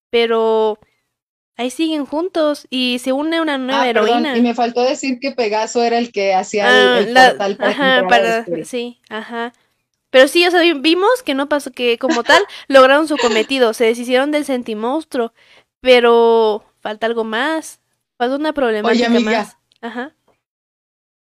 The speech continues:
Speaker 2: Algo que me hiper mega encanta, pero así me hiper mega encanta,
Speaker 1: Ujú.
Speaker 2: es que Kat y Lady están juntitos.
Speaker 1: Sí,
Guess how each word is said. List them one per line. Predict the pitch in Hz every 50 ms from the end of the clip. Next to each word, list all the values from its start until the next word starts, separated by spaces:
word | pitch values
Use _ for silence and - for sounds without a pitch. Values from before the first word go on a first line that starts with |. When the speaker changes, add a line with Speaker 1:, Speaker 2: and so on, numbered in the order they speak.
| _ _ _ _ -
Speaker 2:
Algo | 220 226 233 247 262 247
que | 254 294
me | 262 254 240 240
hiper | 233 233 233 - - 247 240 240 233 233
mega | 240 240 247 240 240 233 240
encanta, | 226 226 233 233 214 - _ 269 269 269 269 269 254 302 277 -
pero | 269 254 220
así | 220 - 262 262
me | 269 277 285
hiper | 277 269 262 - - - 254 240 226 226
mega | 233 233 233 226 214 220
encanta, | 220 214 220 214 - 262 262 254 262 247 294 311 403 494 - _ _ _ _
Speaker 1:
Ujú. | - 226 240 247 269 320 - _ _ _
Speaker 2:
es | 233 240 247 220
que | - 277 277 269 247 247 - _ _ _ _ _ _ _ _ _ _ - 214 220
Kat | - 247 254 262 285 277 _ - _
y | - 233 226
Lady | 226 226 226 233 226 233 247 233
están | 220 220 220 208 214
juntitos. | - 220 208 214 208 196 - 180 175 175
Speaker 1:
Sí, | _ 196 226 349 349